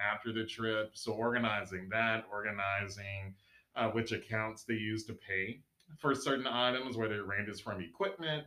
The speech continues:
to referees, to pay for, uh, referees when they go and compete against other schools here on campus. And then for intramural sports, it's, um, at times I organize a little small special events ranging from trivia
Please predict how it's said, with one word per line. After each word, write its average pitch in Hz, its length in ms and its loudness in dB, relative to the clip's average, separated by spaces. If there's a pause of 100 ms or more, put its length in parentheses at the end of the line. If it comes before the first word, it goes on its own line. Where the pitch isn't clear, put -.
(140)
to 110 120 -2
referees, 120 920 -2
to 95 80 -12
pay 98 220 -4 (120)
for, 95 380 -2 (500)
uh, 92 320 2
referees 104 540 0
when 104 80 -2
they 95 180 -2
go 98 280 -2
and 87 280 -4 (180)
compete 113 300 0
against 110 220 6
other 101 180 -2
schools 101 380 -6
here 101 100 -4
on 87 160 -6
campus. 110 680 -4 (500)
And 147 100 2
then 160 140 2
for 165 60 0
intramural 170 340 6
sports, 170 800 4
it's, - 540 0 (240)
um, 135 260 6
at 123 120 2
times 143 440 2
I 131 80 6
organize 117 680 4
a 113 60 0
little 117 600 2
small 120 400 2
special 120 380 0
events 113 380 0
ranging 107 420 -2
from 104 240 -2
trivia 110 600 2